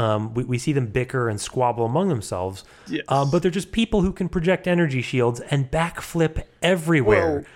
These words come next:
Speaker 2: Well
Speaker 1: I, I think there was two occasions where Tahu walked rather than backflipped or skateboarded. <laughs>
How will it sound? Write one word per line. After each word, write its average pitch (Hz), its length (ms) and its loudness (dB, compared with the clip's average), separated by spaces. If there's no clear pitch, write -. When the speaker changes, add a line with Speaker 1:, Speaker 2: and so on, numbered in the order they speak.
Speaker 2:
Well - 160 0
Speaker 1:
I, 170 280 2
I 170 120 2
think 226 220 -2
there 220 100 4
was 175 220 2
two 220 340 2
occasions 156 500 0
where 123 140 0
Tahu 131 640 0
walked 120 520 0
rather 131 300 2
than 107 280 -2
backflipped 131 520 0
or 107 80 0
skateboarded. 98 840 -4
<laughs> - 60 -20